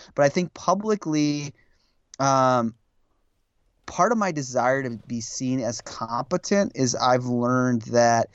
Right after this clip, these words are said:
if if I, I hope this is a true spiritual gift to be hum-, to, to have some kind of humility. And I've tried to practice that in my spiritual life, but humility has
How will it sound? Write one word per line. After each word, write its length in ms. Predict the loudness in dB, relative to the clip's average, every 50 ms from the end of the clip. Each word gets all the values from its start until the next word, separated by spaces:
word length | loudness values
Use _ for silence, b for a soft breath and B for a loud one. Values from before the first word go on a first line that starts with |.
| b b -6
if 220 | -6 -6 -6 -10 -20 _ _ _ _ _ -2 -2
if 160 | -2 0 0
I, 220 | 2 2 2 2 4 4
I 140 | 4 4 4
hope 160 | 4 2 0
this 180 | -2 -6 -8 -6
is 80 | -6
a 60 | -6 -6
true 220 | -4 -4 -4 -6
spiritual 460 | -6 -6 -4 -4 -4 -2 -4 -6 -6
gift 240 | -2 -2 -2 -2 -2
to 40 | -4
be 160 | -2 -2 -2
hum-, 320 | 0 0 0 0 2 0 0 -2 -8 -10
to, 180 | -10 -8 -8
to 280 | -8 -6 -2 0 2 2
have 220 | 2 2 2 0
some 160 | 0 -2 -2
kind 160 | -2 -2 -2 -2
of 60 | -4 B B B B
humility. 680 | -2 2 2 4 4 6 4 4 4 2 0 -2 -2
And 80 | 0 0
I've 100 | -2 -2
tried 200 | 0 -2 -2 -2
to 60 | -2 -6
practice 480 | -2 0 2 2 2 0 -4 -10 -8 -6
that 120 | -6 -6
in 40 | -6
my 80 | -8 -10
spiritual 400 | -10 -8 -8 -8 -8 -8 -6 -6
life, 160 | -6 -6 -6 B B B B B B B
but 200 | -2 -2 0 0
humility 460 | 0 0 2 4 6 6 6 6 6
has 100 | 4 2